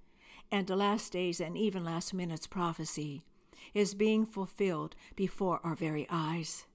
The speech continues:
God's people need to be strengthened in truth, with deeper understanding of what our precious and awesome Savior accomplished for us,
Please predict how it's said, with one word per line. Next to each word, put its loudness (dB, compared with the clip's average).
God's 6
people -4
need -2
to -6
be -4
strengthened -4
in -4
truth, -2
with 2
deeper 0
understanding -2
of 0
what 4
our 2
precious -4
and -6
awesome 0
Savior -4
accomplished -2
for -6
us, -2